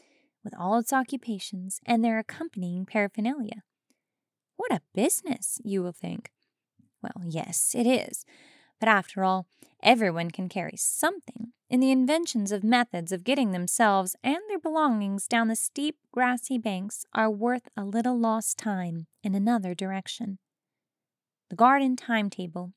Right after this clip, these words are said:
is a free one, allowing plenty of time to revel in the summer days,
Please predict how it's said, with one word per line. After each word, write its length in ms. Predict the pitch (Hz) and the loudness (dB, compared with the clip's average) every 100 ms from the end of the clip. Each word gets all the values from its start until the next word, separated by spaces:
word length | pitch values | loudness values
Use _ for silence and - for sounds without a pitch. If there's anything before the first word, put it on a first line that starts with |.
| - | -10
is 140 | 233 | -8
a 40 | 233 | -8
free 280 | - 240 | -4 -4
one, 300 | 196 202 196 - _ _ - - - | -4 -8 -10 -14 _ _ -20 -16 2
allowing 460 | 233 233 233 220 | 8 10 10 6
plenty 340 | - 349 - 190 | 0 -8 -6 -6
of 100 | - | -6
time 400 | 196 180 180 175 | -4 -2 -4 -6
to 200 | - 180 | -8 0
revel 360 | 233 214 180 185 | 2 2 -2 -4
in 100 | 214 | -2
the 80 | 208 | -2
summer 340 | - 226 220 214 | 0 0 0 -2
days, 540 | 202 190 180 180 | -2 -4 -4 -4